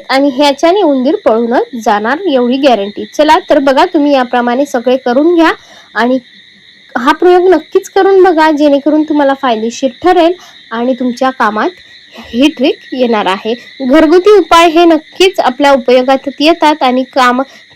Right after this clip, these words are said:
कमी पैशामध्ये सुद्धा ही उपाय जी ट्रिक जी आहे ती कमी पैशामध्ये होते. आणि आपण हा शेवटचा गोळाही असाच बनवून घेणार आहोत. आणि बघा, तुम्ही ह्या गोळ्यांना आता गॅस ओट्यावर व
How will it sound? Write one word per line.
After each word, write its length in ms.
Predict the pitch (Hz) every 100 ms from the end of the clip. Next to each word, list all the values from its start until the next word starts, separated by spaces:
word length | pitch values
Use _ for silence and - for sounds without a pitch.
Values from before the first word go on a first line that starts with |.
| _ _ -
कमी 220 | 285 269 359
पैशामध्ये 680 | 349 262 294 285 262 254
सुद्धा 320 | - 247 220
ही 320 | 254 247 349 392 -
उपाय 360 | 254 269 247
जी 220 | 233 240 233 -
ट्रिक 160 | 254 - -
जी 80 | 262
आहे 280 | - 320 294
ती 160 | 302 302
कमी 280 | 311 262 262
पैशामध्ये 600 | 240 233 254 254 233 233
होते. 320 | 262 311 302
आणि 380 | 240 151 240 240
आपण 200 | 233 254
हा 140 | 254
शेवटचा 420 | 247 262 254 -
गोळाही 420 | 277 254 247 254 311
असाच 340 | 269 277 254
बनवून 400 | 233 233 233 247
घेणार 280 | 247 240 233
आहोत. 280 | 240 285 277 302 - - - 240
आणि 140 | 294
बघा, 300 | 330 359 359 427 - - - _ - _ - - -
तुम्ही 420 | - 294 302 370 - - - - _
ह्या 240 | - 269 311
गोळ्यांना 560 | 311 330 311 294 269 339 - -
आता 200 | 240 247
गॅस 420 | 247 269 254 - -
ओट्यावर 640 | 302 302 294 240 220 214
व 180 | 214